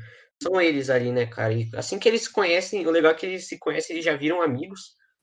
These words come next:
logo de cara, né, mano? E a gente tem várias animações do Scooby-Doo, a gente teve uma animação aí desse ano do Scooby-Doo, né, cara? E,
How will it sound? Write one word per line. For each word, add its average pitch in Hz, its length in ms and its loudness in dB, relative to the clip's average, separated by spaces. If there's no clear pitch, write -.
logo 135 160 2
de - 160 -8
cara, 135 260 0
né, 143 120 -2
mano? 135 160 -2
E - 20 0
a 147 40 -2
gente 208 200 -6
tem 208 140 0
várias 185 280 2
animações 196 540 -4
do 151 80 -12
Scooby-Doo, 139 520 -4
a 123 40 4
gente 120 240 -6
teve 135 200 -6
uma 139 100 -2
animação 131 500 -2
aí 131 160 -2
desse 127 480 -4
ano 127 260 4
do 113 500 -2
Scooby-Doo, 127 640 -4
né, 139 140 -2
cara? 113 280 -4
E, 123 380 -6